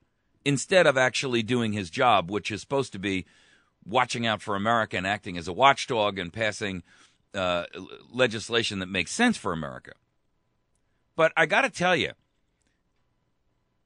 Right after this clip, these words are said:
the problem is that this guy is responsible for the largest federal debt increase we have seen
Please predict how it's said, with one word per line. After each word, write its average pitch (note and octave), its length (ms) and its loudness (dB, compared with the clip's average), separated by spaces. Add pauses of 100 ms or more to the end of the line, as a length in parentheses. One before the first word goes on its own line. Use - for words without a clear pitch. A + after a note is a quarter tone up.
(180)
the C#3 120 -4
problem G#3+ 500 0
is A2 200 0
that A#2+ 200 -8
this B3+ 180 -4
guy D#3 220 4
is A#2+ 200 2
responsible B2 720 -4
for G#2+ 340 0 (220)
the B2 140 -2
largest F#3+ 640 0 (420)
federal F#3+ 460 0
debt D#3 280 2
increase F2+ 600 -6 (460)
we F3 160 0
have D#3 120 -2
seen B2+ 440 0